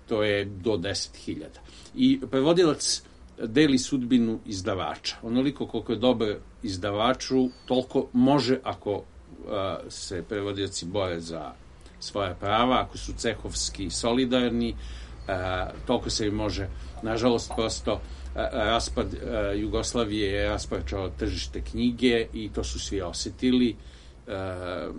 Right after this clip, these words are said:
sve zemlje nastale, e, posle tog raspada, odnosno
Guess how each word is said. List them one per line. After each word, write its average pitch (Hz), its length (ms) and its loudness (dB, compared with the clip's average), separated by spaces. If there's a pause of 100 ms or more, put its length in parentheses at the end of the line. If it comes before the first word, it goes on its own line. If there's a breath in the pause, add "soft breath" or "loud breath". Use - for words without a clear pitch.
(640)
sve 101 480 -2
zemlje 90 360 -4
nastale, 85 480 -8
e, - 680 -10 (440)
posle 92 260 -8
tog 98 200 -4
raspada, 104 760 -2
odnosno 95 380 -6